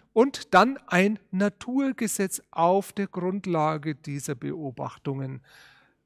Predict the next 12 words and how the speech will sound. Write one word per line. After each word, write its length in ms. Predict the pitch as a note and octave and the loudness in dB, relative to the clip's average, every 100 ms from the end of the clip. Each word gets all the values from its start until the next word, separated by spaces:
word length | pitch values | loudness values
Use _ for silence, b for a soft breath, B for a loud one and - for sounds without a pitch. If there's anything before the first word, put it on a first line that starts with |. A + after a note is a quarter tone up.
| _ | _
ähm, 220 | D3 C#3 - | -4 -4 -4
uns 200 | D#3 E3+ | -4 -2
überlegen. 560 | D3 C#3+ D3+ G3 A#3 b b _ | 0 2 2 2 -2 b b _
Das 220 | D3+ - | -10 -8
ist 160 | F3 - | -10 -10
die 60 | |
sogenannte 720 | C#3+ D3 C3 C#3+ C#3+ C#3 D3 B2+ _ | -8 -8 -6 -4 -4 -4 -4 -4 _
Lorentzkraft, 840 | B2+ C3+ D#3 D#3+ - D#3 C#3 - - _ | -8 -2 0 0 -2 -4 -4 -8 -20 _
die 160 | C#3+ C3+ | -8 -4
wir 100 | C3+ | -6
hier, 400 | A2 C#3 C3+ C3 _ _ _ _ _ | -4 -8 -8 -10 _ _ _ _ _
ja, 200 | C3+ - | -12 -12